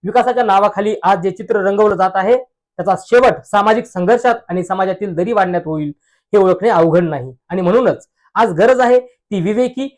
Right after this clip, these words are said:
आणि अभ्यासू निर्णयाची. भावनांच्या भरात किंवा धर्माच्या नावावर मतदान न करता न्याय आणि संविधान वाचवण्यासाठी लढणारा पक्ष आणि नेता ओळखण्याची. भारताचे वैभव संविधान टिकण्यात आहे. संविधान टिकले तरच बहुजन अल्पसंख्याक आणि सर्वसामान्यांचे अस्तित्व सुरक्षित राहणार आहे.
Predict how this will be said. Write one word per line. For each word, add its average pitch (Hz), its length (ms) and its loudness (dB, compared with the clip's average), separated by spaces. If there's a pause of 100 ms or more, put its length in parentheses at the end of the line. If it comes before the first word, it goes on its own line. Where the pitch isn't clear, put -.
(120)
आणि 185 100 -6
अभ्यासू 185 380 0
निर्णयाची. 165 640 -2 (260)
भावनांच्या 240 480 0
भरात 226 240 2 (100)
किंवा 180 140 -2
धर्माच्या 180 420 -2
नावावर 208 380 2
मतदान 185 380 0
न 254 120 2
करता 185 380 -2 (180)
न्याय 240 180 2
आणि 226 160 2
संविधान 208 340 0
वाचवण्यासाठी 190 600 -2
लढणारा 196 340 2
पक्ष 226 300 -6 (340)
आणि 190 160 -4
नेता 208 320 0
ओळखण्याची. 156 560 -2 (300)
भारताचे 208 400 0
वैभव 196 440 2 (320)
संविधान 226 320 2 (100)
टिकण्यात 220 340 -2
आहे. 131 240 -4 (480)
संविधान 226 340 2
टिकले 254 360 2 (300)
तरच 247 220 4
बहुजन 220 280 2
अल्पसंख्याक 220 640 -2
आणि 214 120 -2
सर्वसामान्यांचे 208 720 -4
अस्तित्व 240 340 -4
सुरक्षित 220 420 -2
राहणार 165 280 0
आहे. 127 220 -6